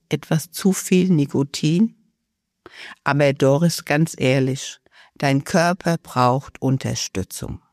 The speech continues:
Und Doris, Insulin ist keine Strafe. Es ist eher eine Hilfe von außen.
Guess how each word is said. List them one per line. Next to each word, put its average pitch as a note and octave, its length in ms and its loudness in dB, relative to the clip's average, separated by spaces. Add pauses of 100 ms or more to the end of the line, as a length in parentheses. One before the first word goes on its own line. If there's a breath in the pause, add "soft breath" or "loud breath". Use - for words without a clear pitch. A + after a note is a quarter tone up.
(840 loud breath)
Und C3 300 2
Doris, C3 580 2
Insulin C#3 760 4
ist - 320 -6
keine C3 360 -2
Strafe. C3+ 760 -6 (500 loud breath)
Es C3+ 180 0
ist D3+ 320 -4
eher C#3 320 -2
eine A2+ 260 0
Hilfe C3 440 -2
von C#3 280 -8
außen. D3 680 -4